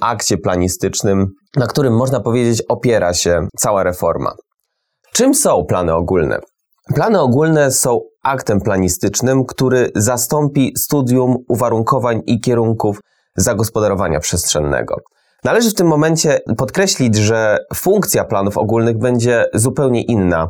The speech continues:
niż funkcja studiów. Co to oznacza? Przede wszystkim plany ogólne w przeciwieństwie do studiów będą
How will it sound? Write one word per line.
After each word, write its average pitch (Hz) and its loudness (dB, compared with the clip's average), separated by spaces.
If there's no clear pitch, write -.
niż 117 0
funkcja 104 0
studiów. - -2
Co 185 -2
to 170 0
oznacza? 107 -2
Przede 170 0
wszystkim 92 -2
plany 196 0
ogólne 160 2
w 147 -4
przeciwieństwie 135 -2
do 110 0
studiów 135 0
będą 131 2